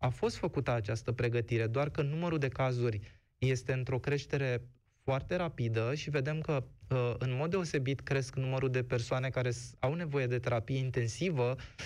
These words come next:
spre deosebire de valurile precedente, unde numărul de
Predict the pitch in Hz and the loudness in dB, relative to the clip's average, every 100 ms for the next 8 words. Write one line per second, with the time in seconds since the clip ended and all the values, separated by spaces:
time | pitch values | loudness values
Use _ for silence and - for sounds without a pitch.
0 | - - 151 147 156 151 139 143 147 131 | -10 -4 0 0 -2 -2 -2 0 0 2
1 | 135 143 147 143 143 127 131 135 143 143 | 2 0 0 0 0 0 0 0 0 0
2 | 135 131 131 147 147 147 131 131 127 | 0 0 0 0 2 2 2 2 2